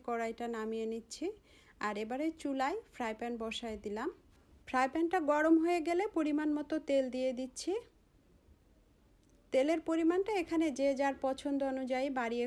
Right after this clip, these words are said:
কমিয়ে নেবেন। আর সেই গরম তেলেই দিয়ে দিলাম সামান্য মরিচ গুঁড়া। আর এইবারে এটা একদম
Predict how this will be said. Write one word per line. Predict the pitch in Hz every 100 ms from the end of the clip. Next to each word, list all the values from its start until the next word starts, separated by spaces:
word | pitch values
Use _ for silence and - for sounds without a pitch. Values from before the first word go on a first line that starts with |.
| 247
কমিয়ে | 240 240 233 233
নেবেন। | 226 330 339 214
আর | 214 208 -
সেই | 240 220
গরম | 233 254 269 269
তেলেই | 269 302 285
দিয়ে | 254 247 233
দিলাম | 254 349 - _ - - - - - -
সামান্য | 277 269 294 330 311
মরিচ | 285 285 269 226
গুঁড়া। | 262 285 392 - _ _ _ _ _ _ _ -
আর | 220 220 - 277
এইবারে | 277 349 381 320
এটা | 285 339 466 - _ _ _ _ _ _ _
একদম | 240 240 226 277